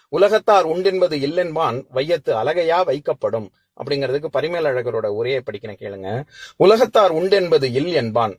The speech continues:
உயர்ந்தோர் பலரும் உண்டு என்பதோர் பொருளை தன் புல்லறிவால் இல்லை என்று சொல்லுவான். வையத்து அலகையா வைக்கப்படும், மகன் என்று கருதப்படான், வையத்து காணப்படுவதோர் பேய் என்று கருதப்படும்" அப்படின்னு. அதுக்கு இப்ப நமக்கு புரியும்படி ஒரு விளக்க உரையும் கொடுக்கிறாரு பரிமேலழகர்.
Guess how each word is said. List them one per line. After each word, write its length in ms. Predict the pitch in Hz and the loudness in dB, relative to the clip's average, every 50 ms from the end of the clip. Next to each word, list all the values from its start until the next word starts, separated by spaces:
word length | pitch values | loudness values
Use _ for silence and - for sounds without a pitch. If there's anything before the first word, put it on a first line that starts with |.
| _ _ _ | _ _ _
உயர்ந்தோர் 640 | _ - - - 151 196 233 233 233 220 214 185 | _ -14 -8 0 4 4 4 4 4 2 2 2
பலரும் 380 | 135 143 135 160 170 175 160 143 | 2 0 0 0 0 0 -2 -2
உண்டு 240 | 151 185 196 220 214 | -2 -2 -2 0 0
என்பதோர் 500 | 202 175 165 160 156 143 143 135 127 113 | 0 0 0 0 2 2 2 2 2 0
பொருளை 480 | 139 143 156 175 160 139 135 143 - _ | -2 -2 0 2 2 0 0 -2 -6 _
தன் 200 | - 139 139 135 - | -6 -6 -6 -6 -6
புல்லறிவால் 500 | 165 175 196 220 208 190 175 165 143 131 | -4 0 2 2 4 4 2 2 0 0
இல்லை 320 | 120 131 147 185 208 208 196 | -2 -4 0 2 4 4 4
என்று 240 | 175 151 127 120 110 - | 2 0 -2 -4 -6 -6
சொல்லுவான். 460 | 120 107 107 101 113 120 123 175 170 _ _ _ _ _ _ | -6 -6 -4 -4 -4 -4 -6 -6 -8 _ _ _ _ _ _
வையத்து 460 | - 151 180 202 208 190 - 185 170 | 2 4 4 4 2 4 4 2 2
அலகையா 600 | 143 131 143 160 185 185 202 185 151 139 160 190 | 2 2 2 2 4 4 4 4 4 4 4 2
வைக்கப்படும், 680 | - 135 139 - - 139 - - 104 98 117 113 - - _ _ _ _ | 2 0 0 0 -2 -4 -2 -2 -2 -2 -2 -2 -4 -8 _ _ _ _
மகன் 280 | 117 143 165 208 240 | -4 -2 0 2 2
என்று 220 | 233 214 180 151 143 | 2 2 2 0 0
கருதப்படான், 720 | - 127 131 147 156 143 - - - 113 123 120 110 92 - _ | 0 2 2 4 2 2 2 0 0 2 2 0 -2 -4 -8 _
வையத்து 640 | - 131 131 131 131 139 170 185 190 165 - - 185 - - | -8 -2 0 0 2 2 4 2 2 2 0 -4 -4 -2 -2
காணப்படுவதோர் 800 | 151 143 165 185 175 - - - 131 123 120 123 156 180 180 _ | -2 0 0 0 0 0 0 0 0 0 2 2 2 0 0 _
பேய் 260 | - 185 202 240 233 | 2 4 4 4 4
என்று 280 | 196 160 135 123 147 - - | 0 -2 -2 -4 -6 -4 -2
கருதப்படும்" 680 | 143 131 131 139 139 - - 101 95 104 104 95 95 - 110 | -2 0 0 -2 -4 -4 -4 -6 -6 -6 -8 -10 -14 -14 -12
அப்படின்னு. 220 | 104 101 98 - - _ _ - - - - | -10 -10 -10 -10 -14 _ _ -20 -20 -6 -2
அதுக்கு 340 | - 143 156 143 147 147 | 0 2 2 4 6 6
இப்ப 220 | 143 131 123 - 139 | 6 4 4 2 2
நமக்கு 280 | 139 139 139 123 135 | 4 4 4 2 0
புரியும்படி 500 | 123 - 170 180 185 180 165 160 156 170 | 0 2 4 6 6 6 4 2 2 2
ஒரு 500 | 175 160 151 143 139 135 127 120 120 120 120 | 4 6 6 8 8 8 6 6 4 4 4
விளக்க 280 | 131 139 156 147 175 | 4 2 4 4 4
உரையும் 340 | 156 147 143 151 151 139 135 | 4 4 4 4 4 2 0
கொடுக்கிறாரு 300 | 127 123 131 123 117 117 110 | 0 2 2 4 4 4 2
பரிமேலழகர். 680 | - 117 120 127 131 127 123 120 113 104 104 117 104 | 2 0 0 0 0 0 2 2 2 2 2 -2 -4